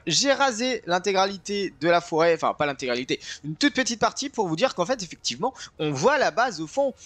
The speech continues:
on voit la base d'ici, donc en fait on n'est pas si loin que ça. Donc, qu'est-ce qu'il y a toi ? <laughs> Euh,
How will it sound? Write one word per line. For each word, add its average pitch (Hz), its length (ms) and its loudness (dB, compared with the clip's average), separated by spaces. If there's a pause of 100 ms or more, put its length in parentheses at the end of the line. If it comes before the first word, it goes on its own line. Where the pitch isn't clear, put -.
(240)
on 160 100 -2
voit 240 140 4
la 233 100 2
base 214 200 0
d'ici, 240 260 -2
donc 185 180 -4
en 170 80 0
fait 262 200 0
on 175 100 -2
n'est 170 140 2
pas - 240 2
si - 260 -2
loin 196 400 -2
que 165 100 -2
ça. - 360 0 (380)
Donc, 220 460 0 (720)
qu'est-ce - 140 -8
qu'il 113 160 -8
y 95 40 0
a 95 100 0
toi ? 85 340 -10 (580)
<laughs> 147 120 -4 (640)
Euh, 151 720 4